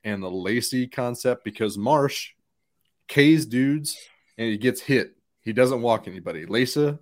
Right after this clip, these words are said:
La-, Lacy is the exact op-, is the exact opposite. He only walks dudes, can't get anything over the plate. And it, I, relatively speaking, going from the major league spectator that I was to the, you know,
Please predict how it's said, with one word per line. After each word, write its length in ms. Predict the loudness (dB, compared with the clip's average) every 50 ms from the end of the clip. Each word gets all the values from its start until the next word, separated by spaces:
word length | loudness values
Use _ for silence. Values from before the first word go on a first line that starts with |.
| _ -4
La-, 280 | 0 2 2 2 4
Lacy 360 | 2 2 2 0 0 0 0
is 120 | 0 0 0
the 160 | 0 2 2
exact 500 | 0 0 -4 -6 -2 0 0 0 0 0
op-, 260 | 0 0 0 0 -2
is 140 | -6 -10 -8
the 60 | -8
exact 320 | -2 0 2 2 0 0 -4
opposite. 360 | -10 -12 -12 -16 -18 -20 -20 _ _ _ _ _ _ _
He 160 | -8 -6 -4
only 360 | 0 0 2 2 2 2 0
walks 340 | 2 2 2 2 2 0 -4
dudes, 280 | -6 -4 -4 -4 -4 -4
can't 240 | -4 -4 -4 -2 -2
get 120 | -4 -4
anything 220 | -4 -4 -6 -6
over 180 | -6 -6 -6 -6
the 100 | -8 -8
plate. 320 | -4 -4 -2 -2 -2 -4 -8 _ _ _ _ _ _ _ _ _ -4
And 200 | -2 -2 -2 -4 -6 -12 -12 -12 _ _ _ _ _ _ _ _
it, 160 | -10 -10 -10 -10 -14 -20 -20 _ -20 -20 -20 -20 _ _ -20 -18 -18 -20 _ _ _ _ -8
I, 80 | -8 -8 -8 _ _ _ _ _ _ 2
relatively 500 | 2 4 4 4 2 0 -2 -2 -2 -4
speaking, 440 | -2 0 0 0 2 0 0 0
going 440 | 2 2 2 2 2 0 -2 -4 -6 -10 _ _ _ _ _ _
from 260 | -2 -2 0 0 0 0
the 80 | 0 0
major 400 | 0 0 0 0 -2 -2 -4 -6
league 260 | -4 -4 -4 -6 -6
spectator 480 | -4 -4 -4 -4 -4 -4 -4 -4 -4 -4
that 140 | -2 -2 -2
I 60 | -2 -2
was 500 | -2 -2 -2 -2 -2 -2 -2 -4 -6 -10
to 300 | -10 -8 -6 -6 -6 -6
the, 340 | -6 -6 -4 -4 -6 -6 -10 -14 -20 _ _ _
you 100 | -14 -12
know, 160 | -12 -14 -16